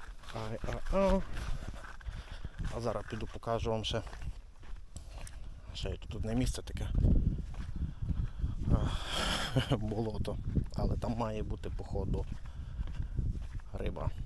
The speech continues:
Бо я там буду, був вудочку закидав. Так, легенька покльовочка, але був сильний вітер. І то десь пару днів назад було. Ну і відповідно вчора якийсь мужик там лапав.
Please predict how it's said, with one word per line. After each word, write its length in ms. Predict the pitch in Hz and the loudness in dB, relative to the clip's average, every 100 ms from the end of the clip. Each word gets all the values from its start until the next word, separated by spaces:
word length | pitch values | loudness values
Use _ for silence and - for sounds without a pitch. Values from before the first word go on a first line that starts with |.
| - - - - 92 | -4 -4 -2 -2 -2
Бо 100 | 95 | -2
я 100 | 87 | -4
там 140 | - - - | -4 0 0
буду, 260 | - 104 - - - | 2 0 0 0 0
був 120 | 110 | 0
вудочку 380 | 101 107 - 101 | 0 -4 -4 0
закидав. 420 | 104 - 151 311 - - - - - - - - - - - - - - - | 0 2 2 2 0 -2 -4 -2 -2 -2 -2 -4 -6 -6 -4 -4 -2 -2 -2
Так, 200 | - - - - - - - - - - | -2 -2 -4 -4 0 2 2 0 0 2
легенька 340 | 117 113 - | 4 2 0
покльовочка, 560 | - 127 151 113 - 107 | -2 4 6 6 4 0
але 120 | 110 | 2
був 180 | 110 110 | 0 0
сильний 300 | 101 104 104 | 2 4 6
вітер. 240 | 104 - | 6 6
І 160 | - - - - - - - - - - | 8 10 8 8 8 8 6 6 6 6
то 220 | 95 - - | 4 2 4
десь 520 | - - - - - - - - - - - - - - - - - - - - | 4 6 4 4 4 4 6 6 6 4 8 8 8 0 0 2 2 2 2 4
пару 180 | 104 101 | 4 4
днів 200 | 107 104 | 2 2
назад 280 | 98 98 101 | 0 2 4
було. 240 | 98 101 - - - - - - - - - - 110 - - - - | 4 4 4 6 4 2 0 2 4 6 6 6 4 0 -2 -4 0
Ну 60 | |
і 40 | 135 | 0
відповідно 380 | 110 123 117 113 | 2 0 2 2
вчора 260 | - 110 | 2 2
якийсь 240 | 104 - 110 | 2 2 0
мужик 220 | 101 104 | -2 -2
там 160 | 107 98 | -2 -2
лапав. 320 | 85 - | -2 -4